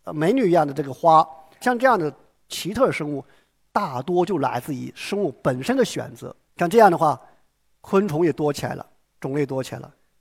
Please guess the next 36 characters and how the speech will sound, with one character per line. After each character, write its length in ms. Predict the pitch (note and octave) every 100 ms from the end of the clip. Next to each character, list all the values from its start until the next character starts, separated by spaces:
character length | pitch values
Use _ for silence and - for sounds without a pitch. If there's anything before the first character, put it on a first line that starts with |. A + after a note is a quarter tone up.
| _
我 100 | D3
们 100 | F3+
的 60 |
花 400 | F#3 - B3 C4
的 100 | C4
类 120 | F3 C#3+
型 160 | C3
也 60 | C3
多 180 | B2+ B2
起 140 | -
来 60 | -
了， 120 | - _ _ _ _
两 220 | C#3+ D#3+
者 120 | E3+
相 200 | C3+ E3
互 60 | D3+
之 60 | C3
间 80 |
关 200 | A#2+ B2
联， 180 | B2+ C#3+ C#3+ _ _ _ _ _ _ _ _ _ _
生 180 | - B3+
命 120 | C4+
就 120 | F#3
这 80 | F3
样 160 | D3+ C3+
越 220 | C#4+ F4
来 160 | E3+ A#2+
越 100 | B2
多。 160 | - - _ _ _ _ _ _ -
所 180 | A#3+ A#3+
以 160 | G#3 - - _ _
总 180 | G3 F#3
结 80 |
说 180 | G#3 C#4
起 120 | C4
来， 140 | D3